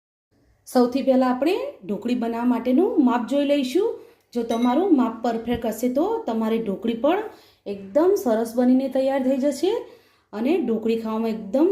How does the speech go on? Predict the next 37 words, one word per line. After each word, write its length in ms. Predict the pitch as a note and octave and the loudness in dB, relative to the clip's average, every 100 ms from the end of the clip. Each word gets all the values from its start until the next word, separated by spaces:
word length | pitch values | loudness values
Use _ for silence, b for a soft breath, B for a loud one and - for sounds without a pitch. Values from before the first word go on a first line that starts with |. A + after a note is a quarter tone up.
| F4+ | 2
સરસ 280 | A#3 B3+ B3+ | -2 -2 0
લાગે 220 | C4+ C4 D4 | 0 0 -2
છે. 140 | - G4+ A4 B B B B - | -2 -4 -4 B B B B -10
તો 40 | A3 | -8
આપણે 240 | G#3+ C#4 E4+ C4+ | -2 0 2 0
આ 40 | A#3 | -4
રીતના 280 | A3+ A3+ D4 - | -2 0 -2 0
કોઈ 160 | C4 B3+ - | 0 0 -4
પણ 180 | C#4 F#4+ C#4 | -2 0 2
વાટકીનું 420 | A#3 - A#3+ A#3 A3+ | 0 -2 -4 -2 -2
માપ 160 | A3 - | -4 -4
સેટ 140 | B3+ C4 | -4 0
કરી 180 | C4+ C#4 | 0 2
લેવાનું 320 | C#4+ C#4+ D4+ - | 0 2 0 2
છે. 100 | F#4 A4+ B B B B - | 0 -2 B B B B -12
આપણે 300 | G3+ A3+ E4 E4 A#3+ | -8 0 0 2 -2
એક 140 | A#3+ A#3 | -2 -2
વાટકી 360 | A3+ A3+ C#4+ F4+ | -2 -2 0 0
ચણાનો 340 | C#4 A#3 A#3 A#3 A3 | 0 0 -2 0 0
લોટ 220 | A3+ A3 | 0 -2
લીધો 220 | A3 A#3+ A#3 | -2 0 2
હોય 180 | D#4 G4+ B B B _ | 2 0 B B B _
તો 40 | A3 | -8
આપણે 220 | G#3+ C#4+ F4 A#3 | -2 0 0 -2
એક 140 | A#3 A3+ | -2 -4
વાટકી 340 | G#3 - F4+ G#4 G4+ | -4 0 0 0 -6
છાશ 260 | - B3 A3+ C4 | -4 -4 0 2
લેવાની 380 | C4 C#4 C#4+ B3+ | 2 2 0 4
અને 160 | B3+ G4 A#3+ | 4 2 0
એક 120 | B3 A3 | -4 -4
વાટકી 280 | G#3+ - D#4+ D4 | -6 -2 -2 0
પાણી 300 | A3+ B3 C4 | 0 2 4
લેવાનું. 420 | C4+ D4+ F#4+ G#4+ B B B _ | 4 4 4 0 B B B _
તો 80 | C#4+ G#4+ - | -4 -4 -4
ત્રણેયનું 420 | A#3+ A#3 A#3 A#3 B3 | -4 -2 -4 0 0
માપ 180 | D4+ B3 | 2 0
એકદમ 340 | A3 - C#4 | -4 -2 2